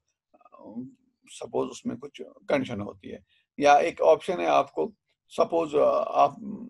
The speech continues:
आपको एक, अ, कोई भी software है, ठीक है? एक free एसएमएस करना है आपको, तो आपको एक online में आप जाओगे, आपने register किया, एक free एसएमएस आप online करते हो,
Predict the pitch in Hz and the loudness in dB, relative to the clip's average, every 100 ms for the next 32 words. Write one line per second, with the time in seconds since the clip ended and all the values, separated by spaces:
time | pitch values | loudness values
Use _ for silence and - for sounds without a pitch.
0 | - - 143 139 156 147 135 - - 143 | -14 -2 -2 0 0 0 -2 -6 -8 -14
1 | 254 - _ _ - 135 160 151 147 143 | -16 -20 _ _ -20 -4 -2 -2 -4 0
2 | 139 135 - 123 135 131 147 175 - _ | 0 0 -4 -4 -4 -10 -12 -12 -12 _
3 | _ _ _ - - - - 185 196 165 | _ _ _ -14 -10 -10 -8 -2 2 2
4 | - 131 131 120 113 117 120 113 - - | 0 -4 -4 -4 -2 -2 -2 -4 -8 -20
5 | _ _ _ _ 156 160 156 175 160 143 | _ _ _ _ 6 6 4 -4 -4 -2
6 | 160 165 160 156 151 147 143 139 139 139 | -2 0 -2 -4 0 0 0 2 2 2
7 | 139 135 135 131 135 131 135 - 156 156 | 0 0 0 0 0 -2 -10 -8 -2 -2
8 | - _ _ 139 - 147 139 135 147 131 | -4 _ _ -18 -10 -6 -4 -4 -8 -10
9 | 131 127 - 120 131 147 - 120 - 165 | -6 -8 -4 -6 -6 -8 -8 -10 -8 -10
10 | 151 | -10